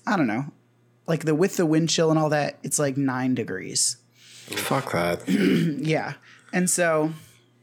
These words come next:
Speaker 1: the first guy I talked to, I'm like, "Hi, do you have a second to help the L G B T Q community in Michigan?" And he was like, "What did you say?" And I was like, "Yeah, you know, right now it's legal, or it's, it's legal to fire someone for being gay or transgender."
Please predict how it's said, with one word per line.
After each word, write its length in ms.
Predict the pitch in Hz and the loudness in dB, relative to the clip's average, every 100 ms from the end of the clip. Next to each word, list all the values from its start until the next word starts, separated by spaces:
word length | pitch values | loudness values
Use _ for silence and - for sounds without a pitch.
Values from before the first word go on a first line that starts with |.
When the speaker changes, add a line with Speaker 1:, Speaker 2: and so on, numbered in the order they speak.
| _ _ _ _ _ - | _ _ _ _ _ -6
Speaker 1:
the 120 | 156 | -4
first 260 | 151 185 - | -2 -2 0
guy 180 | 180 165 | 0 0
I 60 | 147 | -2
talked 320 | 139 131 - | -4 -4 -4
to, 60 | |
I'm 60 | 131 | -2
like, 160 | 139 190 | -2 -2
"Hi, 220 | 208 202 | -2 -2
do 80 | 190 | -2
you 60 | |
have 40 | 180 | -2
a 40 | |
second 280 | 175 170 160 | -2 -4 -6
to 80 | 160 | -4
help 200 | 151 147 | -4 -2
the 100 | 147 | -4
L 120 | 139 | -2
G 120 | 143 | -2
B 120 | 139 | -4
T 160 | 135 131 | -4 -6
Q 180 | 135 135 | -6 -4
community 280 | 131 127 139 | -4 -4 -4
in 40 | |
Michigan?" 480 | 202 190 175 170 170 - - - - | -2 -2 -2 -4 -6 -14 -20 -20 -6
And 100 | 165 | 0
he 60 | 156 | 2
was 140 | 143 | 2
like, 140 | 131 123 | -2 -4
"What 120 | 123 | -4
did 140 | 131 151 | -4 -4
you 80 | |
say?" 300 | 170 180 214 - _ _ _ _ _ - - - - _ _ _ _ | -2 -2 -4 -10 _ _ _ _ _ -20 -20 -20 -20 _ _ _ _
And 120 | 175 | -2
I 20 | |
was 140 | 180 180 | 0 0
like, 260 | 190 185 | -2 0
"Yeah, 220 | 254 240 220 | 0 0 0
you 160 | 196 | 0
know, 140 | 180 175 | 0 2
right 180 | 185 175 | 0 0
now 140 | 165 | 0
it's 160 | 165 151 | 0 0
legal, 680 | 156 160 151 156 151 - - | 0 0 0 0 -2 -6 -4
or 120 | 160 | -2
it's, 400 | 165 170 - - - | 0 -2 -2 -4 -6
it's 200 | 147 143 | -4 -2
legal 480 | 170 233 165 139 135 | 0 2 2 0 -2
to 120 | 147 | -2
fire 240 | 165 156 | 0 0
someone 260 | 156 147 143 | 0 0 -2
for 120 | 131 | -2
being 260 | 135 131 127 | -2 -2 -2
gay 120 | 117 | -2
or 100 | 127 | -4
transgender." 640 | - 202 - 120 135 139 | -4 -4 -4 -4 -4 -6